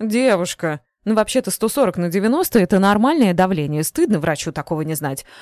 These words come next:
А на узи вам что не нравится? Мне все нравится, но есть некоторые особенности.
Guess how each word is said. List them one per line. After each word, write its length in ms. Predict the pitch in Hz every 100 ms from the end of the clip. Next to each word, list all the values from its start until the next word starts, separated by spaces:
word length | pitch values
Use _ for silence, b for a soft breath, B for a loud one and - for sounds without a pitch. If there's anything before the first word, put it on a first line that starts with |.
| B
А 140 | - 190
на 140 | 208
узи 320 | 262 269 220
вам 180 | 170 156
что 240 | 151 - 240
не 140 | 156
нравится? 580 | 151 139 127 - 151 135 _ _ _ _ _ _ _ _ _ _ _ _ -
Мне 380 | 196 202 190 175
все 320 | - 220 208
нравится, 640 | 151 156 143 151 - 151 - B B
но 100 | 180
есть 300 | 180 247 285
некоторые 440 | 208 240 214 202 190
особенности. 880 | 180 - 156 147 156 160 - 180